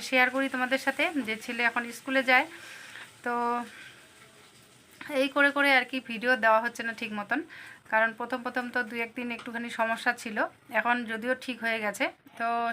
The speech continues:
সেই জন্য আর কি অনেক দিন ভিডিও দিতে পারিনি। তো এখন থেকে চেষ্টা করব রোজ দিন তোমাদের সাথে ভিডিও শেয়ার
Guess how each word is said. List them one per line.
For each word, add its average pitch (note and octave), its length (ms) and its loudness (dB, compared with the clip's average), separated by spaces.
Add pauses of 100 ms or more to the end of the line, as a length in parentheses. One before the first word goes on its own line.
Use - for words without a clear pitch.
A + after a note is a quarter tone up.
সেই C4+ 180 2
জন্য C#4+ 160 2
আর C4+ 160 8
কি D4 120 -2
অনেক B3+ 280 4
দিন C4 140 0
ভিডিও A#3 260 -4 (100)
দিতে A#3+ 160 -6
পারিনি। B3 360 4 (220)
তো - 100 -4
এখন A3 240 4
থেকে C4+ 160 0 (100)
চেষ্টা C4 220 0
করব C4 180 0
রোজ B3+ 240 4 (100)
দিন C4+ 100 0
তোমাদের A#3+ 340 -2
সাথে C4+ 160 0
ভিডিও A#3 300 -2
শেয়ার B3 220 4